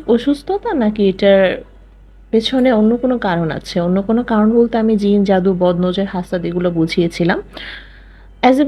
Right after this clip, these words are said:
মুসলিম আমরা জিন, জাদু, বদনজর এগুলো সব কিছুতে আমরা বিশ্বাস করি, কারণ কোরআন সুন্নাতে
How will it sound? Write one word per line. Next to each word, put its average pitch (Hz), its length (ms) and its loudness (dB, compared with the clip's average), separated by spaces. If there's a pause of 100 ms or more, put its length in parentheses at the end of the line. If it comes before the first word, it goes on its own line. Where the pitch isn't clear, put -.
মুসলিম 277 380 -2 (160)
আমরা 180 480 0 (420)
জিন, 208 340 4 (160)
জাদু, 180 320 2 (100)
বদনজর 175 400 0
এগুলো 185 160 -2
সব 190 260 -4
কিছুতে 214 300 -2
আমরা 220 120 2
বিশ্বাস 196 400 -2
করি, 330 220 0 (100)
কারণ 185 280 0 (180)
কোরআন 226 240 4
সুন্নাতে 208 440 0